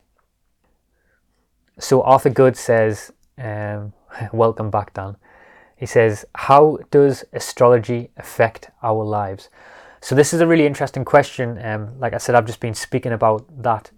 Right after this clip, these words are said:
to a certain degree. <clears throat> Um, but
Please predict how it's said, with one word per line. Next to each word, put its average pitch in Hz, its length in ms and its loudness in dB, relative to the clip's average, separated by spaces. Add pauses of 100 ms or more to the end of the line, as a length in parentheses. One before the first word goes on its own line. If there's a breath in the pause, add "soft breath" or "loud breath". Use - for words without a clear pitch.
to - 120 -8
a 110 40 -4
certain 131 360 0
degree. 110 400 -2 (640 soft breath)
<clears throat> 147 440 0 (420)
Um, 113 440 2
but 117 260 2